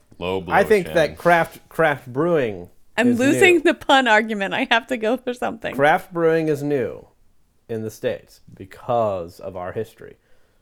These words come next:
Speaker 2: because of the world wars, because of prohibitions, and all those things limited resources.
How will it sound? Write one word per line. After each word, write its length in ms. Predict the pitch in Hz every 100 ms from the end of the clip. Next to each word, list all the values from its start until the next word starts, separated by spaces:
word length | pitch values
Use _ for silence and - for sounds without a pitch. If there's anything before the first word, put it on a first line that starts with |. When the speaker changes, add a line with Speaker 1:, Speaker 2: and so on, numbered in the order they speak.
| _
Speaker 2:
because 600 | _ 110 107 104 101 -
of 140 | 104
the 80 | 98
world 260 | 98 113 107
wars, 320 | 107 107 104
because 320 | 104 - 104
of 80 | 101
prohibitions, 720 | 113 98 90 110 104 104 98
and 100 | 104
all 140 | 110 113
those 220 | 113 107
things 200 | 107 95
limited 340 | 110 120 107
resources. 840 | 98 101 95 98 95 92 87 87